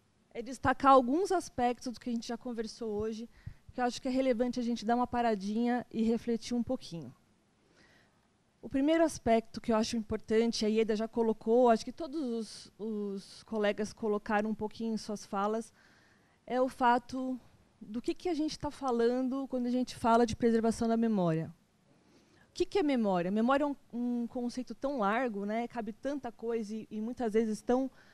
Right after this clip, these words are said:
é, conflituoso, tão, é,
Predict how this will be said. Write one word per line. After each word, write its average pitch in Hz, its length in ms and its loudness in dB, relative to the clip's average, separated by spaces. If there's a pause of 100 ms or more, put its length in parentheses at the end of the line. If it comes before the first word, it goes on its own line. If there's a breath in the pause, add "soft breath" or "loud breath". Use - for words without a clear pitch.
(420 soft breath)
é, 196 840 2 (160)
conflituoso, 233 960 -2
tão, 233 680 -4 (520 soft breath)
é, 185 840 -6